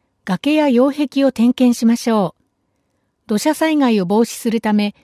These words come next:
専門家の派遣や安全化対策工事費の助成をしています。詳しくはお問い合わせください。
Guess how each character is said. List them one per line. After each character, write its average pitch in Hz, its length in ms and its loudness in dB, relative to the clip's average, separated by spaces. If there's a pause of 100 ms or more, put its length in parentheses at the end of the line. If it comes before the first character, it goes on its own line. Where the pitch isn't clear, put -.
(120)
専 294 260 2
門 294 140 2
家 285 140 -2
の 285 80 2
派 247 200 -4
遣 254 240 2
や 240 220 -2 (180)
安 247 200 2
全 302 180 0
化 285 140 -4
対 277 180 0
策 - 240 -6
工 285 180 0
事 285 120 -6
費 247 180 -2
の 190 120 0
助 175 120 -6
成 226 260 0
を 220 100 0
し - 100 -12
て 220 80 0
い 208 100 2
ま 190 140 0
す。 - 220 -12 (520)
詳 294 180 0
し - 120 -6
く 285 100 -4
は 240 140 2
お 190 80 -2
問 247 180 2
い 247 60 4
合 240 40 2
わ 240 80 0
せ 247 120 -4
く 254 80 -6
だ 233 100 -2
さ 233 180 -2
い。 190 120 -4